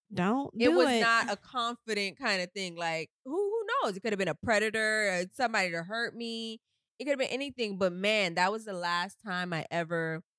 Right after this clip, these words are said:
Speaker 2: decided, "Okay, I'm gonna meet up with somebody
Speaker 1: Nah,
Speaker 2: on
Speaker 1: that
Speaker 2: social
Speaker 1: sounds some
Speaker 2: media, from
Speaker 1: scary
Speaker 2: social media
Speaker 1: stuff.
Speaker 2: app."
Speaker 1: That's on some scary stuff. That's, I, that's what it sucks about not having, not being able to meet in person anymore. Now it's like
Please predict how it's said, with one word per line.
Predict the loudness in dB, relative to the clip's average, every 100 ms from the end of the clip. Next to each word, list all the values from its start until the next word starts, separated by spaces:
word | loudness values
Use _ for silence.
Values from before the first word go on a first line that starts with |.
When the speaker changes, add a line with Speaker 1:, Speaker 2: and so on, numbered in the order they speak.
| _ _ _
Speaker 2:
decided, | -8 0 2 2
"Okay, | 2 0 -2
I'm | -2
gonna | -6 -6
meet | -4 -4
up | -4
with | -8 -10
somebody | -8 -4 0
Speaker 1:
Nah, |
Speaker 2:
on | 2
Speaker 1:
that | 2 2
Speaker 2:
social | 0
Speaker 1:
sounds | 0 0
some | 0
Speaker 2:
media, | 0
from | 0
Speaker 1:
scary | 2 4 4 4
Speaker 2:
social | 2 -2
media | 0 0
Speaker 1:
stuff. | 2
Speaker 2:
app." | -2 -4 -12 _ _ _
Speaker 1:
That's | -10 -6
on | 0 0
some | 2 0
scary | -2 -2 0 0
stuff. | -2 -4 -4 -4 -4 -6 -10 _ _ -8
That's, | -6 0
I, | 2 4
that's | 4 2
what | -2 -2
it | 0 -2 -4
sucks | -4 -6 -4
about | -2 0 0 0
not | 0 0
having, | 0 0 0 0
not | -2 -2
being | 0 0
able | 0 -2
to | 0
meet | 2 2 0 -6 _
in | -6 -4
person | -2 -6 -4 -4
anymore. | -4 -8 -12 -10
Now | -6 -4 -2
it's | -4 -4
like | -4 -6